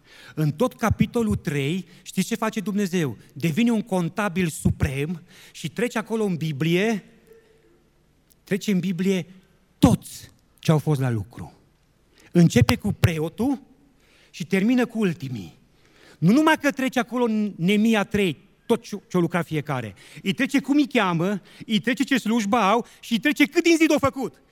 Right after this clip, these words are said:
Și zice acolo, "De aici și până aici o zidit familia." lui ăștia. De aici până acolo, au pus două sute cincizeci de cărămizi familia lui ăștia. În Neemia trei, marele contabil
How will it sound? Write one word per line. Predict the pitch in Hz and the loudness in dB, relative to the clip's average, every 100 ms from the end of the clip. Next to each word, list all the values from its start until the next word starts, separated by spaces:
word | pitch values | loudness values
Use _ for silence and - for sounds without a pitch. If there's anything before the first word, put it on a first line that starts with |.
| _ | _
Și | - | -12
zice | 247 330 | -2 0
acolo, | 311 330 220 120 _ _ 151 | 0 0 -2 -6 _ _ -2
"De | |
aici | 220 320 339 | 0 2 0
și | 311 | -4
până | 349 330 | -4 -4
aici | 302 | -2
o | 349 320 | -2 -4
zidit | 277 302 302 - - - | -4 -4 -4 -6 -20 -4
familia." | 247 302 294 247 143 - _ | -2 0 0 0 -2 -10 _
lui | 196 269 | -4 -2
ăștia. | 240 - 127 - _ _ - - | -2 -8 -20 -20 _ _ -20 -8
De | 196 | 0
aici | 302 320 | 0 0
până | 339 330 | -2 -2
acolo, | 339 339 247 - | 0 0 0 -2
au | 202 | -6
pus | 311 233 | -4 -2
două | 311 294 | 0 0
sute | 269 | -4
cincizeci | 254 285 233 | -6 -6 -4
de | |
cărămizi | 247 262 254 277 | -4 -2 0 -2
familia | - 247 254 254 | 0 2 4 4
lui | 240 | 2
ăștia. | 240 - 139 - - _ _ _ _ _ _ | 0 -2 -12 -18 -20 _ _ _ _ _ _
În | - 190 185 | -2 2 2
Neemia | 185 196 202 320 302 | 4 2 4 4 4
trei, | 262 262 285 277 220 120 - _ _ _ _ _ _ _ _ | 2 0 0 2 0 -4 -14 _ _ _ _ _ _ _ _
marele | - 143 170 180 202 | -8 -2 2 0 -2
contabil | 202 196 185 185 139 113 101 | -4 -4 -4 -4 -6 -8 -14